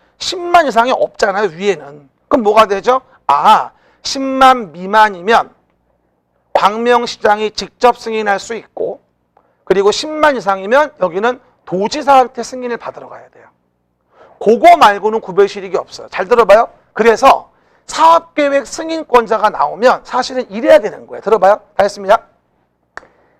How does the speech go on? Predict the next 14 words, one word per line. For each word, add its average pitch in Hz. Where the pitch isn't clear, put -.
사업계획 240
승인은 247
봐요. 190
시도, 262
대도시의 226
시장이 165
한다. 170
사실은. 165
하지만 196
대지 233
면적이 254
십만 285
미만일 196
때는 147